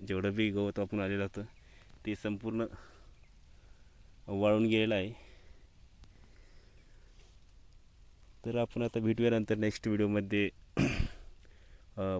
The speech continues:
फवारणी करत असताना किंवा ड्रिचिंगमधून कोणते कोणते खत सोडायचे फॉर्म लावल्यानंतर. आता फॉर्म लावण्याच्या अगोदर एक फवारणी झालेली आहे, फवारणी करूनच फॉर्म लावलेला आहे आपण. आता नंतर कोणत्या फवारण्या करायचे किंवा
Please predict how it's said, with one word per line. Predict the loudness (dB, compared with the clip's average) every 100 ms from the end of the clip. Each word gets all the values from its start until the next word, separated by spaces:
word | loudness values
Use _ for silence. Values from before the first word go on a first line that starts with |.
| -4
फवारणी | -2 0 -2
करत | -2 -4
असताना | -4 -4 -4 -4
किंवा | -2 -2
ड्रिचिंगमधून | -2 -4 -6 -6 -6 -6
कोणते | -6 -6 -6
कोणते | -8 -8 -8
खत | -8 -10 -12 -20 -20 -20 -8
सोडायचे | -4 -2 -2 -6
फॉर्म | -4 -4 -2
लावल्यानंतर. | -4 -4 -4 -6 -8 -10 -20 -20 -20 -20
आता | -10 -6
फॉर्म | -2 0 0
लावण्याच्या | 0 0 -2
अगोदर | -2 -2
एक | -4
फवारणी | -2 -2 -2
झालेली | -2 -4 -2 -4
आहे, | -6 -10 -20 -20 -20 -20 -20 -8
फवारणी | -2 0 0
करूनच | 0 -2 -2
फॉर्म | -4 -2 -2
लावलेला | -2 -2
आहे | -4
आपण. | -6 -12 -10 -6 -6 -8 -12 -18 -20 -20 -20 -20 -20 -20 -20 -20 -20 -16
आता | -12 -6
नंतर | -4 -4 -4
कोणत्या | -4 -2 -2
फवारण्या | 0 -2 0
करायचे | -2 -2 -2 -4
किंवा | -4 -2 -2 -4 -6